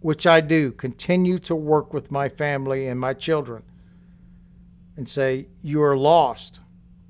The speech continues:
if you depend on this world,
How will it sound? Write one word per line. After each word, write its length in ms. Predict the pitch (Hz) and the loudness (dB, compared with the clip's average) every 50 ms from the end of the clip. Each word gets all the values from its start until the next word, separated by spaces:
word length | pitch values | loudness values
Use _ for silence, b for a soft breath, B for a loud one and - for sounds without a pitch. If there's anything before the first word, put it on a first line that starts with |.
| - - - - - - - - - - - - - | -20 -20 -20 -20 -20 -20 -20 -20 -20 -20 -20 -20 -8
if 260 | - 156 151 147 - 165 | -6 -4 -4 -4 -6 -8
you 100 | 165 165 | -8 -6
depend 800 | 143 147 151 151 - - 165 156 151 143 135 131 120 123 131 - b b b b b b b b b b b b b - - | -4 -4 -4 -4 -2 -2 0 0 0 0 -2 -2 -6 -8 -10 -14 b b b b b b b b b b b b b -6 -2
on 240 | - 147 147 147 139 | 0 0 0 2 4
this 280 | 143 147 135 - - | 4 2 2 0 -2
world, 540 | 143 147 156 156 147 139 131 123 123 123 120 | 0 2 4 4 4 4 2 0 -2 -6 -12